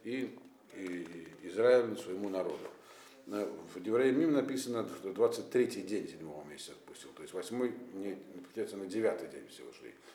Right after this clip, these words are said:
И это понятно, потому что восьмой день Суккота,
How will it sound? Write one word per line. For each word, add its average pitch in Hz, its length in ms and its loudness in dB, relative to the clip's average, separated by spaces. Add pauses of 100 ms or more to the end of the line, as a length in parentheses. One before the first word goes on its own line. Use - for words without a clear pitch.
И 80 60 -14
это 90 160 -4
понятно, 110 520 2
потому 87 300 -10
что 90 180 -6
восьмой 104 420 0
день 113 300 0
Суккота, 135 680 2